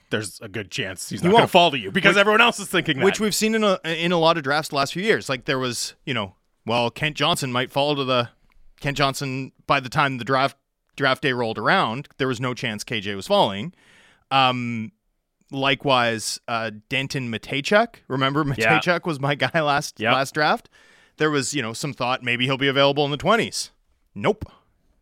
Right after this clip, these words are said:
Speaker 2: Twelve off the board before the Canucks picked even, right? Like, how, how many times was I like, "They shouldn't pass on this guy," and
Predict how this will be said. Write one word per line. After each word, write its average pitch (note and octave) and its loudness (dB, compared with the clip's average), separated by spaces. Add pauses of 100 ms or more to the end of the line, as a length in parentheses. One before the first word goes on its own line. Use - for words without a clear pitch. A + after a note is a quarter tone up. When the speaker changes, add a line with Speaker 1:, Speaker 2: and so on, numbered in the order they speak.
(120)
Speaker 2:
Twelve A#2+ 0
off C#3 2
the D3 -10
board B2 -2
before A#2+ -6
the A2+ -8
Canucks E3 -2
picked - -18
even, - -20 (320)
right? E3+ 6
Like, D#3+ -2 (440)
how, D#3 2
how A3+ 8
many G#3 2
times F3 0
was D#3+ -4
I C3 2
like, A#2 -2
"They F#3 2
shouldn't G#3+ 4
pass F#3+ 2
on F3+ 2
this D3+ -6
guy," A2+ -2
and A#2 -8